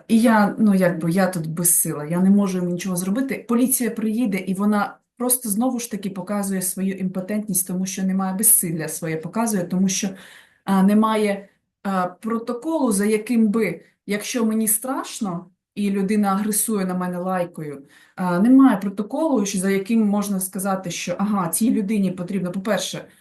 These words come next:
оп-, оплатити штраф, по-друге, виплатити мені моральну компенсацію за те, що вона мені с-, е, там, зіпсувала настрій, так, своїми словами про мене. По-третє,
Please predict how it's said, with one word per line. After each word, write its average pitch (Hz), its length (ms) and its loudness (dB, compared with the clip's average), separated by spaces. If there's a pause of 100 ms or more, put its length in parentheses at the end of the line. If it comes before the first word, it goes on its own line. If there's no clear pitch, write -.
(160)
оп-, 214 260 -4
оплатити 214 520 -2
штраф, 330 420 -4 (360)
по-друге, 214 460 0
виплатити 208 580 -4
мені 214 220 0
моральну 214 400 0
компенсацію 214 760 -4
за 190 160 -4
те, 180 100 -4
що 180 200 -4
вона 180 220 -2
мені 175 200 -2
с-, 175 320 0
е, 156 260 -6
там, 151 200 -2
зіпсувала 175 580 2
настрій, 165 440 0
так, 190 200 -4
своїми 170 300 -2
словами 175 440 0
про 170 180 -4
мене. 156 300 -2 (400)
По-третє, 220 720 -2